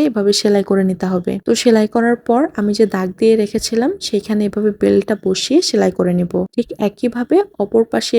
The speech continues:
কিন্তু আমি আয়রন করে বেল্টটাকে লাগিয়ে নিয়েছি। তো এখানে হচ্ছে আমার দুইটা পার্টই হচ্ছে সেলাই করা কমপ্লিট হয়ে গিয়েছে। এখন একটি পার্টকে হচ্ছে আমি এবার সোজা সাইডে রাখবো এবং আরেকটি পার্টকে এভাবে উল্টো করে বসিয়ে চারপাশে হচ্ছে সেলাই করে দিব।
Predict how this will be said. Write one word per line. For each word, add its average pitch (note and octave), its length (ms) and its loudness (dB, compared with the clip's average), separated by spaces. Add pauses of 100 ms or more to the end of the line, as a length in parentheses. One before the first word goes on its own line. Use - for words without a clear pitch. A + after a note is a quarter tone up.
কিন্তু A#3 380 -2
আমি A#3+ 180 -2 (100)
আয়রন G#3 360 -2 (140)
করে A3 300 4
বেল্টটাকে G3 520 -2
লাগিয়ে F#3+ 360 0
নিয়েছি। F#3 440 -2 (160)
তো - 80 -4
এখানে B3 260 2
হচ্ছে C4 280 -6
আমার C4 180 2 (120)
দুইটা G#3 300 0
পার্টই A#3 400 -4
হচ্ছে A#3 300 -2
সেলাই G#3 320 -2
করা A3 220 -2
কমপ্লিট A3 440 -2
হয়ে G#3+ 200 -2
গিয়েছে। G#3 420 -2 (120)
এখন A#3+ 220 -2 (140)
একটি - 240 -2
পার্টকে A#3 400 -4
হচ্ছে A#3+ 360 -2
আমি A#3 200 0
এবার A3+ 240 0
সোজা A3+ 280 -2
সাইডে A3+ 340 0
রাখবো G#3+ 520 2
এবং A3 200 2 (160)
আরেকটি G3+ 340 -4
পার্টকে A3+ 360 -6
এভাবে A#3+ 340 -4
উল্টো G3+ 280 0
করে A3+ 220 2 (120)
বসিয়ে G#3 400 -2 (100)
চারপাশে - 520 -4
হচ্ছে A3 340 -2
সেলাই G#3 320 0
করে G3 260 2
দিব। G3 220 2